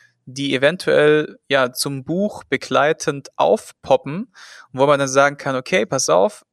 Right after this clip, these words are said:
die Frage, die jetzt vom Leser kommt, werde ich hier im Podcast in der Tiefe behandeln. Und genau darum geht es heute. Und, äh, Gabriel ist, was ich jetzt rausgefunden habe, in unserem kurzen Smalltalk zu Beginn aus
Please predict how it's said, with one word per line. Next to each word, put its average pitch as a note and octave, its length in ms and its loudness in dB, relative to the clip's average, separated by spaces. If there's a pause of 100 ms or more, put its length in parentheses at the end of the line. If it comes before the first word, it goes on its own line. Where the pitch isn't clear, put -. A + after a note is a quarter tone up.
(140)
die D#3 260 -8
Frage, E3 480 2
die C3 140 -4
jetzt - 400 -6
vom B2 260 -6
Leser C#3+ 320 2
kommt, D3 540 -6 (280)
werde C3 280 -4
ich - 80 -12
hier C#3+ 280 -4
im C3 120 -4
Podcast C3 580 -2
in C3+ 60 -10
der B2+ 100 -6
Tiefe D3 340 -6
behandeln. C3 560 -6 (720)
Und A#2+ 160 -10 (140)
genau C3+ 300 2
darum C3+ 420 0
geht C3+ 160 -6
es - 180 -6
heute. G#2+ 400 -2
Und, G#2+ 400 -10
äh, - 180 -6
Gabriel D#3+ 640 2
ist, - 420 -4 (400)
was B2+ 180 2
ich C3+ 60 -10
jetzt C3 200 -6
rausgefunden D#3+ 720 0
habe, D3 240 0
in C3 220 -8
unserem C3 340 -6
kurzen C#3+ 720 -4
Smalltalk C#3+ 760 -2
zu - 160 -10
Beginn C#3 600 -6
aus B2+ 500 -2